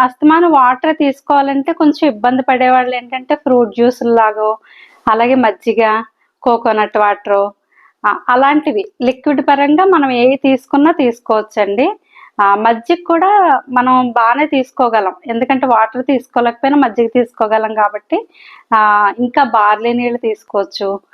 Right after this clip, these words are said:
ఇలా మనకి ఏవి తాగాలనిపిస్తే అది వాటర్ రూపంలో తీసుకోవచ్చండి. అప్పుడే మనం ఆరోగ్యంగా ఉండగలం అన్నమాట. ఎందుకంటే ఈ రోజుల్లో ఏ డాక్టర్ దగ్గరికి వెళ్ళినా కానీ ఫస్ట్ చెప్పేది ఏంటంటే ఎక్సర్సైజ్ చేస్తున్నారా,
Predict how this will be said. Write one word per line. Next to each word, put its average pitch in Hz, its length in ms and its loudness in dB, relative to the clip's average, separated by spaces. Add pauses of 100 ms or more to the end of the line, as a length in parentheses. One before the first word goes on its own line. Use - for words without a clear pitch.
(280)
ఇలా 277 280 2 (200)
మనకి 247 540 0
ఏవి 262 220 4
తాగాలనిపిస్తే 254 1000 0
అది 277 340 -2
వాటర్ 233 380 0
రూపంలో 262 380 0
తీసుకోవచ్చండి. 220 960 -2 (420)
అప్పుడే 269 360 0
మనం 302 180 4
ఆరోగ్యంగా 220 840 -2 (180)
ఉండగలం 208 420 0
అన్నమాట. 196 540 0 (480)
ఎందుకంటే 262 640 0
ఈ 277 440 2
రోజుల్లో 269 680 2
ఏ 247 320 2
డాక్టర్ 226 460 -2
దగ్గరికి 226 400 -2
వెళ్ళినా 208 240 -2
కానీ 220 340 2 (120)
ఫస్ట్ 240 420 -4
చెప్పేది 226 340 -2
ఏంటంటే 214 520 -2 (540)
ఎక్సర్సైజ్ 240 640 -2
చేస్తున్నారా, 185 720 0